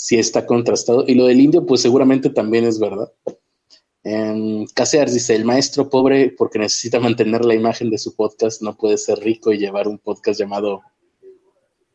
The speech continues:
Ah, claro, no puedo ser rico mientras tengo un podcast llamado Pobres con Acceso a Internet. Sería mala imagen, claro. Solamente por eso me estoy privando de la, de la, de los lujos y de la opulencia que yo, eh, sería tan fácil para mí obtener,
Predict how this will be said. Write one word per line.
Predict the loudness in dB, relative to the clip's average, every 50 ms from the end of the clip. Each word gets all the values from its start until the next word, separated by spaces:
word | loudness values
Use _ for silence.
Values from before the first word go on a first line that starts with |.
| _ -6
Ah, | -6 -2
claro, | 0 0 2 2 0
no | -2 -2 2
puedo | 4 4 4 4
ser | 4 0 0 2
rico | 2 0 0 0 -2 -2
mientras | 0 0 0 -2 -2 -4 -4 -4
tengo | -4 -2 -2 -2 -2 -2
un | -4 -4 -6 -10 -6 -4
podcast | -2 -2 -2 -2 -2 0
llamado | 0 0 0 0 -2 -4 -4 _
Pobres | -4 -2 -2 -2 -4
con | -6 -6
Acceso | -8 -8 -8 -8 -8
a | -8
Internet. | -6 -6 -8 -8 -8 -10 -12 -12
Sería | -10 -8 -6 -6 -6 -6
mala | -6 -6 -8
imagen, | -8 -8 -8 -8 -8 -10 -12
claro. | -6 0 2 4 4 4 2 0 -4 _ _ _ _ _ _ -4
Solamente | -2 0 0 2 0 0 -2 -6
por | -4 -2 -2 0
eso | 0 0 0 -2 -2 -4
me | -4 -6 -6
estoy | -8 -4 -2 0 0 0 0 -2 -6 _ _ _
privando | -2 0 2 2 0 0 0 -2 -2 -2
de | -2 -4 -6
la, | -6 -6 -8 -10 -12 -14 -16 -20 _ _ _ _ _ _ _ _ _ _ _ _ _ _ _ _ _
de | -16 -10 -8 -8 -6
la, | -6 -6 -6 -6 -6 -6 -6 -8 -6
de | -4 -4 -2
los | 0 -2 -2 0
lujos | 2 4 4 4 2 2 0 0 0 -2 -2
y | -2
de | 0 0 0
la | 2 0 0
opulencia | 0 -2 -4 -2 0 0 0 0 -2 -2 -4 -4 -4 -4 -6
que | -8 -10 -8 -6
yo, | -4 -2 -2 -2 -2 -4 -6 -8
eh, | -8 -10 -8 -8 -10 -12 -14 -14 -14 -14 -14
sería | -10 -4 0 2 2 2 2
tan | 0 -2 0 0
fácil | 0 0 2 0 0 2
para | 2 2 2 2
mí | 2 0
obtener, | -2 -2 -2 -6 -6 -4 -4 -6 -6